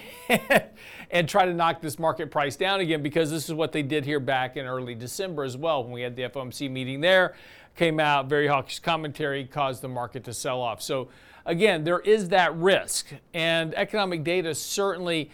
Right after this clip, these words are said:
um, is still showing signs of weakness. The Empire Manufacturing Index, now that's the, em-, the manufacturing index for the New York region, came out yesterday. Huge decline,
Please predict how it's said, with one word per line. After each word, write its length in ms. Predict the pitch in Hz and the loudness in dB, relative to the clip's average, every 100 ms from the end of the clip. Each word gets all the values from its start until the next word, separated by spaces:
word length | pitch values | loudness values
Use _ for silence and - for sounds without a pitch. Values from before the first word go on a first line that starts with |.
| - - | -16 0
um, 360 | 151 147 151 147 | 6 6 6 2
is 180 | 180 170 | -2 -2
still 220 | - 190 | 0 0
showing 300 | 190 185 170 | 0 -4 -4
signs 280 | 180 170 151 | -2 -2 -2
of 60 | |
weakness. 360 | 175 180 160 131 | -2 0 -2 -4
The 420 | 165 156 151 147 | -2 -2 -2 -4
Empire 540 | 196 190 - 185 185 156 | -6 -6 -6 -2 -2 -2
Manufacturing 840 | 156 170 151 165 165 170 180 156 | -4 -6 -2 0 0 -2 -6 -4
Index, 400 | 147 131 120 - | -4 -4 -6 -6
now 140 | 131 | -6
that's 320 | 131 160 165 - | -2 -2 -4 -6
the, 260 | 170 156 | -6 -6
em-, 220 | 156 156 - | -8 -10 -8
the 380 | 139 135 131 131 | -4 -4 -4 -6
manufacturing 760 | 139 170 180 175 165 - 151 | -6 -6 -4 -2 -2 -4 -8
index 420 | 147 143 147 135 - | -6 -2 -2 -2 -6
for 160 | 143 | -6
the 200 | 127 131 | -6 -6
New 200 | 135 156 | -4 -4
York 360 | 175 165 156 131 | -2 -2 -2 -4
region, 680 | 127 151 180 139 131 110 127 | -6 -4 -4 -4 -4 -6 -8
came 260 | 131 143 135 | -8 -6 -4
out 140 | 139 | -4
yesterday. 440 | 151 147 151 127 | -4 -4 -2 -2
Huge 720 | 117 - - 262 269 254 170 - | -4 -12 -6 -2 2 0 0 -4
decline, 640 | 170 - 151 127 120 127 | -4 -4 -4 -2 -6 -10